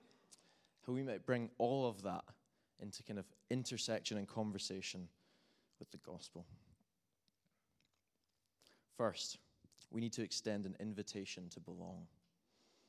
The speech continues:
Gen Z are desperate for belonging. One of the students in our church recently, we were, we were just talking about how he'd been saved and the changes in his life. And we were standing on a Sunday morning, and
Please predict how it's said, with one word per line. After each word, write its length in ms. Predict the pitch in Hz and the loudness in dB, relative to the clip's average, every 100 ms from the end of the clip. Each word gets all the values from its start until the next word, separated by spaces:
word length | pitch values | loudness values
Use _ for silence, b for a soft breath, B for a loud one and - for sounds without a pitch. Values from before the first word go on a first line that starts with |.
| b b b b b b b _ _ _ - | b b b b b b b _ _ _ -2
Gen 200 | 113 110 | 0 2
Z 160 | 107 | 2
are 100 | 101 | 2
desperate 540 | 90 95 90 - 101 - | 4 2 0 0 0 0
for 360 | - 95 90 - _ b b b b _ - | 2 4 2 -2 _ b b b b _ -6
belonging. 440 | 90 90 92 92 | -2 0 0 2
One 120 | 107 | 2
of 80 | 120 | 2
the 60 | 92 | 0
students 340 | - 104 98 | -2 -4 -4
in 80 | 107 | -4
our 60 | 90 | -4
church 340 | - 95 - | -2 -4 -4
recently, 320 | - - 98 | -4 -4 -2
we 100 | 95 | -2
were, 140 | 92 90 | -2 -4
we 60 | 104 | -4
were 60 | 95 | -4
just 160 | 95 | -2
talking 260 | - 95 101 | 0 0 0
about 180 | 87 95 | 0 2
how 100 | 98 | 2
he'd 180 | 98 90 | 0 -4
been 140 | 87 | -4
saved 420 | - 110 104 95 | 2 4 4 0
and 100 | 90 | -4
the 60 | 90 | -2
changes 400 | - 107 101 95 | 0 0 0 0
in 60 | |
his 120 | 95 87 | -2 2
life. 240 | 98 98 | 0 2
And 100 | 101 | 0
we 100 | 120 | 2
were 60 | 120 | 4
standing 440 | - 131 143 131 | 6 6 6 4
on 40 | |
a 40 | 117 | 4
Sunday 240 | 139 131 | 4 4
morning, 280 | 123 113 | 6 6
and 80 | 110 | 6